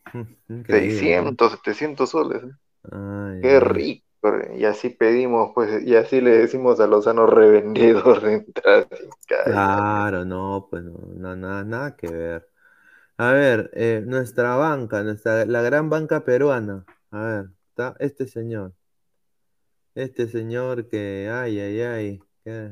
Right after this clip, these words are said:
Speaker 1: bueno.
Speaker 2: Son, mira,
Speaker 1: Eh.
Speaker 2: Sombra Ramos, si es que entra contra Paraguay, cumple, normal.
Speaker 1: A ver,
Speaker 2: Normal,
Speaker 1: e-, este
Speaker 2: hasta mete
Speaker 1: señor.
Speaker 2: gol de pata.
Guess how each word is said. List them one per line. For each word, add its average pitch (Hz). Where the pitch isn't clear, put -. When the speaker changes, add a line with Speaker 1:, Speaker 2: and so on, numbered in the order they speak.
Speaker 1:
bueno. 92
Speaker 2:
Son, 87
mira, -
Speaker 1:
Eh. 147
Speaker 2:
Sombra 180
Ramos, 180
si -
es 139
que 185
entra 175
contra 143
Paraguay, -
cumple, 117
normal. 120
Speaker 1:
A -
ver, -
Speaker 2:
Normal, 98
Speaker 1:
e-, -
este 147
Speaker 2:
hasta 131
mete 143
Speaker 1:
señor. 196
Speaker 2:
gol 233
de 196
pata. -